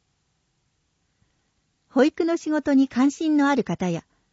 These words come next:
保育園に就職を考えている方を対象に、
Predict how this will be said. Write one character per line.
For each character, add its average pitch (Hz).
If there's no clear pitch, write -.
保 294
育 339
園 330
に 180
就 269
職 285
を 277
考 285
え 302
て 214
い 190
る 214
方 240
を 175
対 180
象 175
に、 170